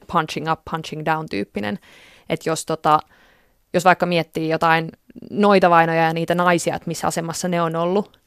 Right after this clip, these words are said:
niin jotenkin niitten tämmönen, tämmönen niinku demonisoiminen ja muu tuntuu pahalta, mut sit se, että jos me puhutaan jostain niinku Espanjan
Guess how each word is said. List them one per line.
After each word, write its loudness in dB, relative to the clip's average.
niin -4
jotenkin -2
niitten -2
tämmönen, -4
tämmönen -6
niinku -6
demonisoiminen 0
ja -2
muu -2
tuntuu -2
pahalta, 2
mut -4
sit -4
se, 2
että -2
jos -10
me -10
puhutaan -2
jostain -4
niinku -6
Espanjan -2